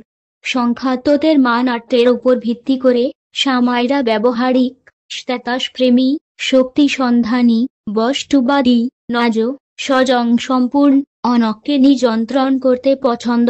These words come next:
করে, স্বল্প মেজাজ, চাপযুক্ত, ধূর্ত, উচ্চাকাঙ্ক্ষী, বাস্তববাদী, শক্তিশালী, কর্তৃত্বপূর্ণ,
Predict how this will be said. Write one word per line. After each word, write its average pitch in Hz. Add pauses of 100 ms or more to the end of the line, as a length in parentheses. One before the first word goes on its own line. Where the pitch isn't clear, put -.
করে, 247 (280)
স্বল্প 247
মেজাজ, 233 (320)
চাপযুক্ত, 226 (440)
ধূর্ত, 254 (320)
উচ্চাকাঙ্ক্ষী, 254 (300)
বাস্তববাদী, 240 (280)
শক্তিশালী, 254 (320)
কর্তৃত্বপূর্ণ, 262